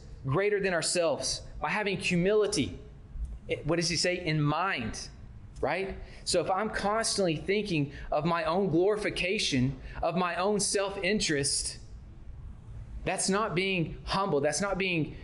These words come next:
having humility. That's looking for selfish ambition, right? But we're to look to Christ by putting others above ourselves. And second part here we see is that if we're looking to Christ,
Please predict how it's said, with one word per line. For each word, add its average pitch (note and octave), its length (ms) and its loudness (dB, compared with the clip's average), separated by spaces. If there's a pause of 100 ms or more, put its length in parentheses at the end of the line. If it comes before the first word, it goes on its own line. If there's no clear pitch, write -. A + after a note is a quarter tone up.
(180)
having F3+ 260 0
humility. D3+ 760 2 (100)
That's E3+ 280 0
looking G3 280 4
for D3+ 160 0
selfish F3+ 540 2
ambition, C3 560 2 (300)
right? D#3+ 260 0 (1500)
But D3+ 100 2
we're E3 140 0
to D3+ 180 2
look F#3 380 0 (140)
to F3 120 0
Christ - 840 -2 (240)
by C3+ 100 0
putting E3 380 0
others C3+ 560 0 (260)
above C3 320 2
ourselves. A2+ 720 0 (1700)
And C#3+ 140 -2
second F#3+ 480 -2
part D3+ 300 0
here D3 160 2
we C3 100 4
see D#3+ 240 2
is C#3+ 140 4
that D3 220 2 (140)
if D#3+ 140 0
we're E3 120 2
looking G#3 360 4
to G3+ 100 2
Christ, - 920 0